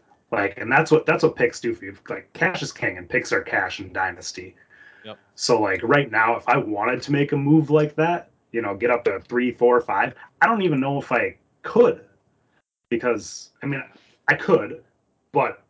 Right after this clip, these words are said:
Speaker 1: what am I gonna do to my roster to make that happen?
Speaker 2: Right.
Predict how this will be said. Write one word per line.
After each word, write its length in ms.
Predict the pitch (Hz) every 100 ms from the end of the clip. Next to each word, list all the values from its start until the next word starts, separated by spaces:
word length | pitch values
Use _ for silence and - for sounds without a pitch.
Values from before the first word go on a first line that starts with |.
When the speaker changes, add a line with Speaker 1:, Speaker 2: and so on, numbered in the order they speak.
| _ _ _
Speaker 1:
what 240 | 135 135
am 80 | 123
I 60 | 120
gonna 120 | 123
do 100 | 120
to 60 | 117
my 100 | 107
roster 380 | 107 104 - 117
to 80 |
make 220 | 101 95 -
that 180 | 90
happen? 460 | - 98 - 104 139 _ _ _
Speaker 2:
Right. 180 | 104 101